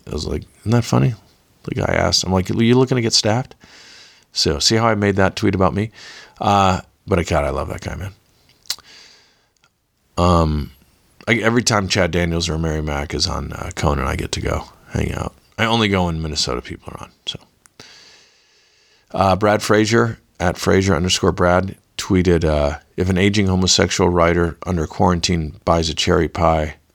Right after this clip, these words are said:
on Monday and eats that pie over two days in four pieces, how fast will the emotional steam engine be traveling when I, when it hits him?" <laughs> That's funny.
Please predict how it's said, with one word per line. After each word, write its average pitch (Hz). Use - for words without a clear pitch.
on 76
Monday 80
and 85
eats 95
that 82
pie 80
over 78
two -
days 80
in 76
four 92
pieces, -
how 82
fast 82
will 87
the 80
emotional 78
steam 95
engine 76
be 71
traveling 76
when 80
I, 78
when 90
it 78
hits -
him?" -
<laughs> -
That's -
funny. -